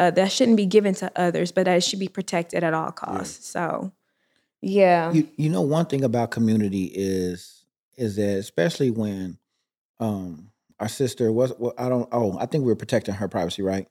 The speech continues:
Speaker 2: Yeah.
Speaker 3: So even when the young lady is, what she thinks is a, is her last moment of vulnerability or her last moment of weakness, which is basically her last cry for help. It's,
Speaker 2: Mm-hmm.
Speaker 3: it's basically saying, "You know what? I don't, not only do I not agree with you, but I wish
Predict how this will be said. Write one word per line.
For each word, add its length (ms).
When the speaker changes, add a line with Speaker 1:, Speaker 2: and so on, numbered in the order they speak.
Speaker 2:
Yeah. 280
Speaker 3:
So 200
even 200
when 100
the 60
young 200
lady 420
is, 720
what 200
she 160
thinks 340
is 140
a, 220
is 160
her 140
last 460
moment 380
of 60
vulnerability 640
or 80
her 100
last 360
moment 240
of 160
weakness, 460
which 140
is 40
basically 260
her 80
last 280
cry 140
for 120
help. 300
It's, 240
Speaker 2:
Mm-hmm. 120
Speaker 3:
it's 120
basically 300
saying, 260
"You 80
know 120
what? 300
I 140
don't, 260
not 180
only 160
do 180
I 80
not 200
agree 280
with 220
you, 80
but 140
I 80
wish 580